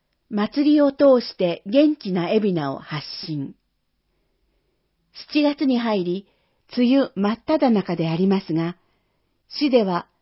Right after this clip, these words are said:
今月様々な祭りを予定し、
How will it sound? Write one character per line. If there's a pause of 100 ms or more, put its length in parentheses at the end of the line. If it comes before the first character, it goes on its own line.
(160)
今
月
様
々
な (120)
祭
り
を
予
定
し、